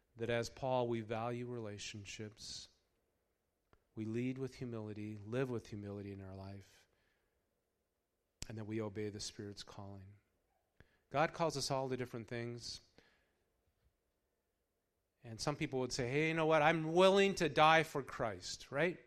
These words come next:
If it means that I have to die for Christ. A lot of you maybe will probably never die for Christ. The question maybe then is, are you willing to live for Christ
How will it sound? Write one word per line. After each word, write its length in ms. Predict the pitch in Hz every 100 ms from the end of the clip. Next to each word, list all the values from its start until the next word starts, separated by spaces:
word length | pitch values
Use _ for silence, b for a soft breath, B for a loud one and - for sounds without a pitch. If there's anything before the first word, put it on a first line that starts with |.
| _ _ _ _ _ _ _ -
If 60 | -
it 80 | 127
means 300 | 127 147 131
that 80 | 123
I 60 |
have 120 | 127
to 60 | 123
die 220 | 113 113
for 120 | -
Christ. 560 | 110 - 117 113 - - b b b b b b b b _ _ _
A 40 | 131
lot 140 | 160
of 120 | 226
you 100 | 202
maybe 380 | 175 170 165 170
will 340 | 156 151 - 156
probably 300 | - 156 147
never 240 | 143 131
die 200 | 113 101
for 140 | 101 -
Christ. 500 | 110 107 - - - _ _ _ _ _ _ _ -
The 80 | -
question 440 | 151 151 - 123
maybe 280 | 123 127 120
then 240 | 117 113
is, 440 | 107 110 104 - - _ -
are 80 | 117
you 120 | 110
willing 260 | 110 107 104
to 100 | 107
live 220 | 107 104
for 160 | -
Christ 640 | 104 - 101 98 - -